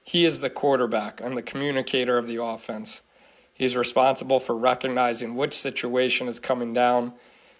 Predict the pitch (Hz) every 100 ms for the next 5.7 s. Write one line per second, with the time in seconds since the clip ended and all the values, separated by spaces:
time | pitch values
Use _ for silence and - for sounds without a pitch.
0 | _ - 117 151 143 143 127 135 113 127
1 | 123 123 117 113 127 117 123 113 113 107
2 | - 110 104 _ _ _ _ _ 135 147
3 | 160 156 143 135 127 - 131 127 123 123
4 | 139 131 - 135 131 120 120 - - 123
5 | 117 107 - 113 107 110 107